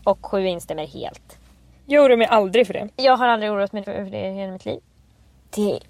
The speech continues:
Speaker 1: är faktiskt... Häromdagen <laughs> så pratade jag med några tandläkarkollegor.
Speaker 2: Mm.
Speaker 1: Och så pratade de om när man gör ett fel som heter filfraktur. Man råkar av en fil i en,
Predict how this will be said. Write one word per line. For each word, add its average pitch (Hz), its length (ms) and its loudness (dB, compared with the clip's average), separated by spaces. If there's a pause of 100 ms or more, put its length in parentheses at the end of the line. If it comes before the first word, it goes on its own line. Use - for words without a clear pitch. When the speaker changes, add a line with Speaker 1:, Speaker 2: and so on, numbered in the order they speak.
(120)
Speaker 1:
är 196 280 0
faktiskt... - 720 -12 (300)
Häromdagen 247 720 2 (400)
<laughs> - 360 -20
så 311 120 -8
pratade 262 380 2
jag 202 100 2
med 202 80 -4
några 185 160 -2
tandläkarkollegor. 185 840 -8 (200)
Speaker 2:
Mm. 208 260 0 (240)
Speaker 1:
Och - 180 -2
så 233 100 -10
pratade 214 380 0
de 196 240 2
om 180 160 -4
när 185 80 -6
man 180 140 -8
gör 180 120 -2
ett 175 120 -10
fel 175 280 -4
som 156 120 -16
heter 160 140 -16
filfraktur. 180 500 -10
Man 190 120 -2
råkar 180 180 -4
av 165 180 0
en 165 100 -10
fil 175 340 -4
i 165 340 -6
en, - 280 -10